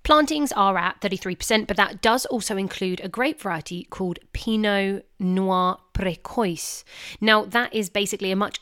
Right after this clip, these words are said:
earlier ripening Pinot Noir. It doesn't quite have the same aromatics and concentration, but still does pretty well. So with those kind of two Pinots together, that's thirty-three percent. Just behind it at thirty-two percent is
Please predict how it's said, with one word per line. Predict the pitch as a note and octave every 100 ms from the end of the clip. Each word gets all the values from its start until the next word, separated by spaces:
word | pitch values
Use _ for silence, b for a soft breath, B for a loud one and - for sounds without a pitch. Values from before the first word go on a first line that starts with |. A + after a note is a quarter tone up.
| -
earlier | G3 F#3 F#3+ F3
ripening | F3 F#3 F3+ - E3+
Pinot | - E3+
Noir. | E3+ D#3+
It | E3
doesn't | G3 G#3
quite | - G3+ G3 G3
have | F3 F#3+
the | F#3
same | G3 F3+ F3+
aromatics | E3+ F3 E3 F#3 -
and | F3+
concentration, | F3+ - F3+ F#3 F#3 - G3
but | G3 G#3 -
still | - G3+ F#3+
does | F3+ F3 D#3+ -
pretty | - F3 F3
well. | G#3 F3
So | - F#3+ G3
with | G#3+
those | G#3 G3
kind | - G3+
of | F#3+
two | - F#3+ F3+ - _ -
Pinots | - G#3 F#3 F3+ B3+ - B B
together, | - F#3+ F#3 E4 D#4+
that's | F#3
thirty-three | - G3+ F#3 G3 F3
percent. | - F#3 - - B B -
Just | - D5 C5+ C5+ C5 -
behind | A4+ G#4+ A4 G#4+ C4+
it | A3+
at | A#3+ -
thirty-two | D#4 C#4+ A#3 E4+ -
percent | - - - - - - - -
is | G#3+ G#3 G#3